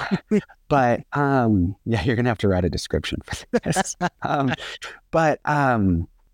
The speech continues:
Speaker 1: this kinda leads me to then the next topic of conversation we can chat about our housewives, ladies, is they go on these shows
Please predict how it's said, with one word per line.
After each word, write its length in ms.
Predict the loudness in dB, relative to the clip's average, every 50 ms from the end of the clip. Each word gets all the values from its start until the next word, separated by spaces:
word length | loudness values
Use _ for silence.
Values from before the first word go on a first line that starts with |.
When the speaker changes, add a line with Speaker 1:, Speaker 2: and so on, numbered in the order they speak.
| -2
Speaker 1:
this 160 | -2 -2 -2 0
kinda 240 | -2 0 2 2
leads 320 | 4 4 4 2 2 2 2
me 160 | 2 2 2
to 280 | 0 -2 0 2 2 2
then 440 | 2 2 4 4 4 4 4 2
the 100 | 2 2
next 500 | 2 2 2 2 0 -2 -6 -10 -10 -10 -12 _ _ _ _ _ _ -4
topic 280 | -2 -2 -2 0 -2
of 100 | -4 -2
conversation 760 | 0 -2 0 0 0 0 0 -2 -2 -2 -2 0 0 0 0
we 80 | 0 0
can 160 | 2 0 0
chat 220 | 2 2 0 0 0
about 240 | 0 0 -2 -2 -2
our 140 | -4 -4 -2
housewives, 480 | 0 -2 -2 -2 -4 -4 -2 -2 -2 0
ladies, 360 | 0 2 2 2 0 -2 -2
is 280 | 0 0 0 0 -2 -10 _ _ _ -2
they 240 | -2 0 0 0 -2
go 300 | 0 0 2 2 2 2
on 280 | 2 2 2 2 2
these 200 | 2 2 2 0
shows 880 | -2 -4 -2 -2 0 0 0 0 0 0 -2 -2 -2 -6 -8 -12 -14